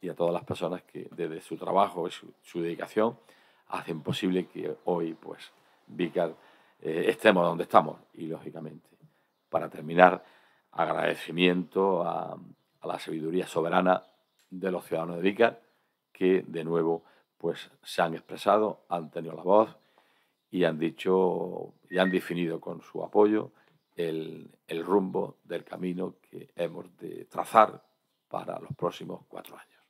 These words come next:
Así es que muchísimas gracias a todos, de todo corazón, por todo cuanto habéis aportado y sobre todo por todo lo que hemos compartido aquí en este foro, que es el máximo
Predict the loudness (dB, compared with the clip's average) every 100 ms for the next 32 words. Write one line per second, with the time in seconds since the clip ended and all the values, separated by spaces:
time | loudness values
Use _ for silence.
0 | _ _ _ _ _ _ -12 -6 -6 -6
1 | -10 -10 -10 -12 -10 -10 -6 -4 -4 -6
2 | -8 0 4 6 6 4 -4 -20 -8 -6
3 | -6 -14 4 6 6 2 -14 _ _ _
4 | -10 -2 2 2 0 -8 -10 -12 -10 -8
5 | -8 8 8 10 6 2 _ _ _ _
6 | _ _ -10 -4 -4 -2 -2 0 0 -4
7 | -10 -20 _ -6 -6 -6 -10 -10 -10 2
8 | 2 2 4 4 4 4 4 4 -4 _
9 | _ _ -20 -20 -8 -6 -6 -10 -16 0
10 | 0 0 -6 -14 -14 -18 -20 -8 -8 -6
11 | -10 -8 -10 -12